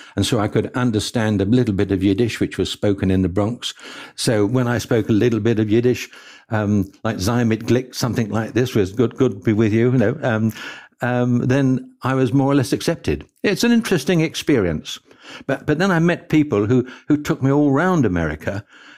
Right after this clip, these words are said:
in, in a Cadillac of all things, up, up as far as Canada and,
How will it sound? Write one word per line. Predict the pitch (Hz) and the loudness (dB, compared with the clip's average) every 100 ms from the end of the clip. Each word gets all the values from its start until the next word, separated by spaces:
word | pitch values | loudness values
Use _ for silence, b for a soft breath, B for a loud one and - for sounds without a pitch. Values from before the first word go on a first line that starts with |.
| B - | B -4
in, | 143 170 185 | 0 0 0
in | 185 | 0
a | |
Cadillac | - 214 226 147 - | 0 0 2 0 -2
of | 92 | 0
all | 87 80 | 0 0
things, | 92 139 139 - B B | 0 0 -2 -6 B B
up, | 156 160 | -6 -4
up | 151 156 | -2 0
as | 156 135 | -2 0
far | 170 175 | 0 0
as | 170 | -2
Canada | - 180 196 151 85 82 | -2 0 2 2 0 0
and, | 87 | -2